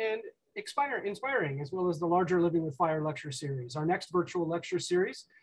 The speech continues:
is entitled Marine Life of the Lost Coast, a two-part mini-series that will be on February twenty-second from six to seven P M with Doctor Paul Bardot and his talk on invertebrates of the Lost Coast.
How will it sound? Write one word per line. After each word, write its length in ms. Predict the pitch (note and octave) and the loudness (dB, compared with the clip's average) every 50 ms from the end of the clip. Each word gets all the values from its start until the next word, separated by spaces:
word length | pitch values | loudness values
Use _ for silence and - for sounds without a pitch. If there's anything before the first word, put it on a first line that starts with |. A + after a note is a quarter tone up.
| _ _ _ _ _ _ _ _ _ _ _ _ _ _ _ _ _ | _ _ _ _ _ _ _ _ _ _ _ _ _ _ _ _ _
is 140 | - G#3+ D#3 | -4 -2 0
entitled 360 | A3 G3+ - G#3+ G#3 G#3 G#3 | 0 4 4 4 6 6 6
Marine 280 | G3+ G3 G3 A#3+ D4 D4 | 6 6 6 6 6 6
Life 220 | A#3 G3 F3+ - | 6 6 4 4
of 60 | - D3+ | 2 0
the 60 | F3 | 2
Lost 280 | D#3+ D#3+ E3 F3+ - - | 4 6 4 4 2 0
Coast, 320 | - F#3+ A#3 C4+ - - | -2 -2 -2 -2 -2 -2
a 60 | F3 | -2
two-part 420 | D3 - G#3 F3+ - F3+ F3 E3+ F3+ | -2 -2 -6 -2 2 2 2 2 0
mini-series 840 | F#3 G#3+ A#3+ A3 - - - E3+ F3+ G#3+ B3+ - - - - - - - - | -2 -2 -2 -4 -2 0 2 2 2 0 -2 -8 -12 -16 -16 -16 -16 -6 -2
that 160 | E3+ E3 D#3 | -2 0 0
will 140 | E3+ E3 D#3 | 0 -2 2
be 220 | C#3 E3+ F3+ F3+ | 4 4 4 4
on 180 | D#3+ D#3 D3 C#3 | 4 2 0 -2
February 560 | - G3 E3+ F3+ F3+ F3+ F3+ F3 F3 E3+ E3+ | -2 0 4 4 4 6 6 6 4 4 4
twenty-second 600 | E3+ - F#3+ F3 E3 - - - - - C#4+ C#4+ - _ | 2 2 0 0 0 2 0 -2 -2 -2 -6 -12 -8 _
from 120 | - D#3 D3 | -4 -2 -2
six 280 | C3 - - F3+ - | -2 -4 -6 -6 -6
to 100 | - E3+ | -8 -8
seven 300 | - - F3+ D#3 E3 D#3 | -6 -4 -4 -2 -2 -4
P 180 | C3+ E3 F3 G3 | 0 2 2 2
M 120 | A#3 B3+ B3 | 2 -2 -4
with 240 | F#3+ E3 D#3 - _ | -6 -6 -6 -4 _
Doctor 300 | F3 D#3+ D3+ - - D#3 | -2 -2 -2 -2 -4 -2
Paul 280 | C3+ E3+ E3+ E3 D#3+ D3 | 0 2 2 2 2 2
Bardot 480 | D#3 D3+ D3 D3+ D3 F3 F#3+ A3+ B3+ A#3 | 0 0 0 2 2 0 0 0 -2 -2
and 80 | D3+ | 0
his 180 | D#3 F3 E3 - | 0 0 -2 -2
talk 240 | - E3+ E3 F3 - - | 0 0 0 0 0 -2
on 100 | D#3 D3 | -2 -2
invertebrates 580 | D3 D3 C3 E3 E3+ E3 D3 C#3+ D#3+ D3+ - | -2 0 2 2 2 2 0 -2 -4 -4 -4
of 80 | - D3 | -4 -4
the 80 | D3 | -2
Lost 340 | D3 D3+ D3+ D3+ D3+ - - | -2 0 0 -2 -2 -4 -2
Coast. 380 | - A3 B3 C#4+ - - - | -2 -2 -2 -2 -4 -10 -16